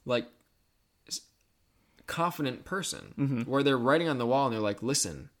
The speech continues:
Speaker 1: this is your
Speaker 2: That's
Speaker 1: issue."
Speaker 2: so true. It's,
Speaker 1: This
Speaker 2: like,
Speaker 1: is,
Speaker 2: such a
Speaker 1: like,
Speaker 2: flip.
Speaker 1: yeah, why, why are you so obsessed with my games? I just do this for fun. This is my thing. You don't need to keep sharing them with people without my permission.
Speaker 2: Mm-hmm.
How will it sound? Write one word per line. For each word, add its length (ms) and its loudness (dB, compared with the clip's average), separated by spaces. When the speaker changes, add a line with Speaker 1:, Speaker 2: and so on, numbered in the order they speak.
Speaker 1:
this 240 -2
is 160 2
your 140 2
Speaker 2:
That's 200 0
Speaker 1:
issue." 40 2
Speaker 2:
so 320 2
true. 480 2
It's, 100 2
Speaker 1:
This 120 4
Speaker 2:
like, 80 4
Speaker 1:
is, 120 4
Speaker 2:
such 160 -4
a 40 -2
Speaker 1:
like, 60 -10
Speaker 2:
flip. 340 0
Speaker 1:
yeah, 280 4
why, 520 4
why 260 6
are 40 6
you 120 6
so 140 2
obsessed 340 0
with 80 -4
my 140 -2
games? 420 -4
I 140 0
just 200 -4
do 120 -2
this 120 -2
for 120 -6
fun. 480 -4
This 160 -2
is 120 -6
my 280 -2
thing. 340 -6
You 100 -4
don't 180 -6
need 180 -4
to 160 -4
keep 400 -10
sharing 380 0
them 80 -2
with 160 -8
people 300 -4
without 340 -2
my 120 -4
permission. 460 -8
Speaker 2:
Mm-hmm. 320 0